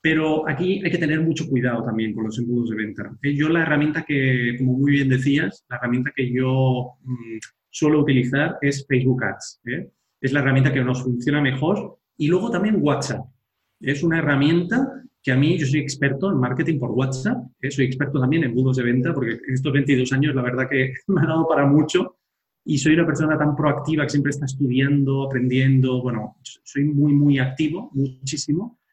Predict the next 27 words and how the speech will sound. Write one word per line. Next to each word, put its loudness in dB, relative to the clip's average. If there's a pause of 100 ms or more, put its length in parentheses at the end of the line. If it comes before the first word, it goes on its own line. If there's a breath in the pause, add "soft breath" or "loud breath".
(380)
Y, 2
y 0
ya 2
te 4
digo, 4
las 0
dos -2
herramientas 0
más 0
potentes -6
para -4
mí, 0 (460)
bueno, 0
las -4
tres -2
estrategias, -4 (360)
serían 0
Facebook 2
Ads, -4 (760)
WhatsApp 0 (300)
y -2
marca 0
personal. -6 (240)
Serían -2
los, -2
los -4
tres -2